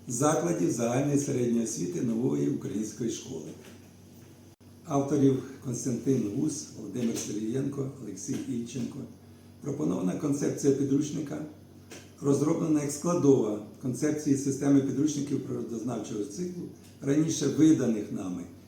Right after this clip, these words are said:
і запланованих до видання аналогічних підручників нового покоління для п'ятих-одинадцятих класів освітньої галузі природознавства, яка спрямовує навчальний матеріал на формування учнів цілісності знань про природу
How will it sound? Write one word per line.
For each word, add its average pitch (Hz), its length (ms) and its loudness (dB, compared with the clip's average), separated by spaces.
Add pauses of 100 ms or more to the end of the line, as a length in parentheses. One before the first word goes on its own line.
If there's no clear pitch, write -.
(120)
і - 40 -6
запланованих 143 680 2
до 127 100 0
видання 131 460 0
аналогічних 131 560 0
підручників 139 560 -2
нового 113 360 2
покоління 117 560 -2 (440)
для 123 160 -2
п'ятих-одинадцятих 131 920 0
класів 143 420 -2
освітньої 131 540 0
галузі 135 400 0
природознавства, 127 840 -4 (580)
яка 165 220 -2
спрямовує 165 720 0 (560)
навчальний 131 520 4
матеріал 151 400 2 (560)
на 156 100 -4
формування 156 600 2
учнів 151 500 2 (140)
цілісності 123 760 2
знань 127 360 -4
про 127 120 -4
природу 139 520 0